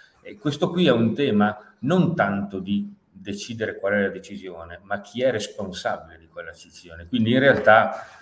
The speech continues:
eh, le persone sono responsabili <laughs> delle proprie azioni, giuste o sbagliate. In quel caso bisogna decidere qual è la decisione, eh, di cui la macchina deve essere responsabile. Eh,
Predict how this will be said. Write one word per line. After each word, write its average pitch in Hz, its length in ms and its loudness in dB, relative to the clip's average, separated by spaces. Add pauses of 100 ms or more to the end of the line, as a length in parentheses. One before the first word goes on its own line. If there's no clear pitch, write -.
(160)
eh, 85 460 -16 (140)
le 101 200 -8
persone 101 840 0
sono 95 440 -4
responsabili 95 840 0 (160)
<laughs> 110 80 2
delle 104 240 6
proprie 113 360 2
azioni, 92 520 -2
giuste 123 320 -2
o 113 40 4
sbagliate. 107 1000 0
In 104 160 0
quel 139 160 2
caso 92 600 2 (260)
bisogna 92 240 -6
decidere 90 680 -6 (540)
qual 95 220 2
è 101 100 6
la 104 100 6
decisione, 98 760 2
eh, 92 640 -18
di 92 140 -10
cui 101 300 0
la 92 120 4
macchina 90 340 0
deve 78 160 -6
essere 78 200 -14
responsabile. - 680 -20 (480)
Eh, - 180 -20